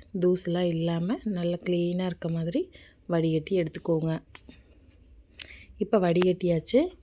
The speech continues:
இப்போ இதுல வந்து நம்ம கார்ன்ஃப்ளவர் மாவு வந்து சேர்க்க போறோம். கார்ன்ஃப்ளவர் மாவு பார்த்தீங்கன்னா, நான் ரெண்டு டேபிள் ஸ்பூன் அளவுக்கு சேர்த்துருக்கேன். சேர்த்துட்டு நல்லா கட்டிகள் இல்லாம கரைச்சிக்கோங்க. நம்ம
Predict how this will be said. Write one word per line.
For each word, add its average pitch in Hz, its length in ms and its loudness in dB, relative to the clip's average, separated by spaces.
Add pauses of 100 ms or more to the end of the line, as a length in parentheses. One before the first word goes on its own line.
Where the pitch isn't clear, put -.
(480)
இப்போ 226 200 2
இதுல 185 280 4
வந்து 170 280 2 (320)
நம்ம 165 300 0 (200)
கார்ன்ஃப்ளவர் 180 560 -2
மாவு 160 180 -2
வந்து 156 240 -6
சேர்க்க 160 360 -6
போறோம். 165 320 -4 (560)
கார்ன்ஃப்ளவர் 196 500 2
மாவு 180 160 -2
பார்த்தீங்கன்னா, 175 500 -2
நான் 180 280 -2
ரெண்டு 190 220 -2
டேபிள் 175 380 0
ஸ்பூன் 165 300 -4
அளவுக்கு 156 340 -2 (280)
சேர்த்துருக்கேன். 165 680 -4
சேர்த்துட்டு 170 420 -2
நல்லா 175 440 -2
கட்டிகள் 160 420 -2
இல்லாம 165 360 -2
கரைச்சிக்கோங்க. 165 560 -4 (600)
நம்ம 175 240 -2